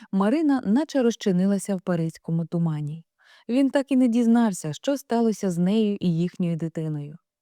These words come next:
Життя покотилося далі. Він врятував бізнес,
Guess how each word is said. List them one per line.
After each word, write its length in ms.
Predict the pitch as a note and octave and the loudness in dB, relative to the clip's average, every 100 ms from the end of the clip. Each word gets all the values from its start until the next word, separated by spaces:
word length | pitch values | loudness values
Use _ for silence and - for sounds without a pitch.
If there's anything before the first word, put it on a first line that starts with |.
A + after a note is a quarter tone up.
| _ - - | _ -20 -12
Життя 380 | G3 C4 - F#4+ | -4 -4 -2 -4
покотилося 720 | - D#4 C4 C#4+ C4+ A#3 A3+ | -2 -2 -2 0 0 0 -2
далі. 460 | F#3 G#3+ A3+ E3 D3+ _ - - | -2 -2 -2 -6 -10 _ -20 -8
Він 220 | B3+ G4 | -2 0
врятував 580 | D#4+ D#4 D4 A#3+ G3 F3+ | 2 2 2 2 2 0
бізнес, 480 | F3 F#3+ G3+ A3+ - | -2 -4 -2 -4 -6